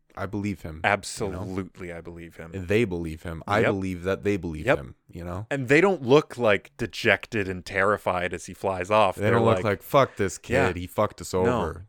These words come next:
Speaker 1: They
Speaker 2: They're
Speaker 1: look
Speaker 2: like,
Speaker 1: hopeful.
Speaker 2: "This is what needs to be done. Our hope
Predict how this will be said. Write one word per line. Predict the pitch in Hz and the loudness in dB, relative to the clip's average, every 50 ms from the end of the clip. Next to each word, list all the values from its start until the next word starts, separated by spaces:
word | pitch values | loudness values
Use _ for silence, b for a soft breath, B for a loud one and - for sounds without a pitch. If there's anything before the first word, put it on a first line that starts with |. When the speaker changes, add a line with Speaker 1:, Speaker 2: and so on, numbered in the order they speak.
| _ | _
Speaker 1:
They | - 98 | -2 0
Speaker 2:
They're | 98 98 | 0 2
Speaker 1:
look | 98 101 104 101 | 2 2 2 2
Speaker 2:
like, | 98 95 | 2 2
Speaker 1:
hopeful. | 104 104 - - 98 87 | 2 2 0 0 -4 -4
Speaker 2:
"This | 78 95 | -2 -4
is | 98 90 | -6 -6
what | 95 98 - 101 | -6 -6 -6 -6
needs | 101 98 90 - - | -8 -10 -12 -10 -12
to | - 92 | -8 -6
be | 101 98 | -6 -4
done. | 87 101 95 95 92 92 92 92 90 - _ _ _ _ _ _ _ _ _ _ _ | -2 -2 -2 -2 -4 -6 -8 -10 -14 -16 _ _ _ _ _ _ _ _ _ _ _
Our | - 107 104 104 | 2 4 4 4
hope | - - - 117 110 107 - - | 4 2 0 2 2 0 0 -8